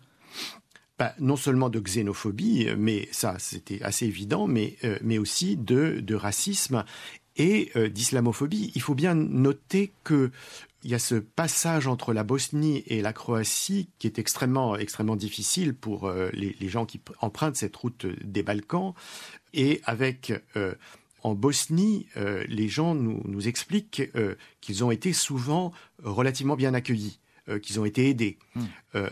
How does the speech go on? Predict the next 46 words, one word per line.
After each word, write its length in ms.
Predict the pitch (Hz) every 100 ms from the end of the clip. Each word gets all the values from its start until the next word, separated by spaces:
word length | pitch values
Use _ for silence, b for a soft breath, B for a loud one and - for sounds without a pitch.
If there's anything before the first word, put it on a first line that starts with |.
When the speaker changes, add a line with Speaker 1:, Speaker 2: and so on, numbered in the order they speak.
| - _
Speaker 1:
du 140 | 101 151
côté 240 | 151 143
croate, 520 | 131 127 131 202 - - _ _ _ _ _ - -
ils 100 | 120
sont 360 | 147 135 110 -
d'une 200 | 113 139
part 200 | 151 143
soumis 320 | - 127 127
à 40 | 107
des 120 | 107
violences 640 | 92 123 135 127 - - -
à 100 | 107
la 80 | 92
frontière 560 | - 127 196 208 180
par 220 | - 110 107
la, 200 | 92 87
par 180 | 107
les 80 | 98
polices, 440 | 98 110 180 - - b b -
et 120 | 120
dans 260 | 98 98 170
l'intérieur 400 | 165 127 123 120
du 120 | 107
pays, 420 | - 110 156 208 - B B -
il 40 |
y 40 |
a 20 | 87
souvent 300 | 123 123 143
des 120 | 104
délations, 760 | 85 113 107 - - 185 214
on 20 | 117
les, 220 | 90 -
on 60 | 101
les 100 | 92
dénonce, 600 | 113 110 170 208 - - -
euh, 240 | 98 -
aux 80 | 104
policiers 480 | 95 104 - - 190
qui, 380 | - 131 131 -
euh, 80 | 104
qui 160 | -
vont 140 | 104 131
les, 180 | 110 -
les, 180 | 104 -
les 100 | 104
renvoyer, 560 | 117 104 104 120 185